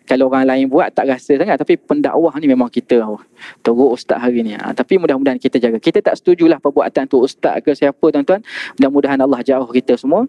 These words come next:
Tapi kita nak kena jaga-jaga. Takut kita tuduh orang. Ha, biar kita kata pihak yang berkuasa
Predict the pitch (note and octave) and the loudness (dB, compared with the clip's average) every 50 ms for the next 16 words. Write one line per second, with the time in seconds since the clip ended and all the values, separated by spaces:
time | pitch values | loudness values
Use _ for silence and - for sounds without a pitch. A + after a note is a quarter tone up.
0 | - - _ _ - - - E4 - - C#3+ - C#3 - - - - C3+ C3 B2+ | -6 -12 _ _ -8 -2 -2 -2 -2 0 0 0 0 0 -2 0 2 2 2 2
1 | C3 B2+ B2+ C3 B2 B2 A#2+ A2+ A#2 A#2 - - A#2+ - C3 A2 - B2 B2+ - | 0 0 0 0 0 0 0 0 0 -2 -2 -2 -2 -2 -4 -2 -2 -2 -4 0
2 | - C#3 C3+ C3+ C3+ - A#2 A#2 - - - _ - - - - - _ _ _ | 0 0 0 0 0 0 0 0 0 -2 -4 _ -16 -14 -14 -14 -16 _ _ _
3 | - G2+ F#2 F2+ F#2 F2 F#2+ F#2+ G2 G#2+ B2+ C3+ C3 B2+ B2+ B2+ B2+ - C3 - | -4 -2 -2 0 -2 -2 -2 -4 -2 0 2 2 2 2 0 0 -2 -2 -2 -2
4 | B2+ B2+ - B2+ - - C3 A2+ A2+ B2+ B2 A#2 - B2+ A#2 - - - | -2 0 -2 -2 -2 -2 -2 0 -2 -2 -2 -2 -2 -2 -2 -2 0 0